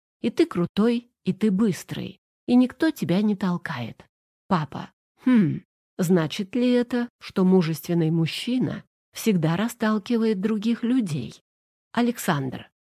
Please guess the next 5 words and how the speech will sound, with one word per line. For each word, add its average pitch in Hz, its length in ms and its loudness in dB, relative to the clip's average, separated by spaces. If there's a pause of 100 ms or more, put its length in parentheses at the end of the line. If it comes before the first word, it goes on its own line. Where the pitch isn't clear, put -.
«Ну, 240 680 4
нет». 175 600 0 (440)
Папа: 165 440 -4 (360)
«Как 247 280 -2
думаешь, 208 580 -2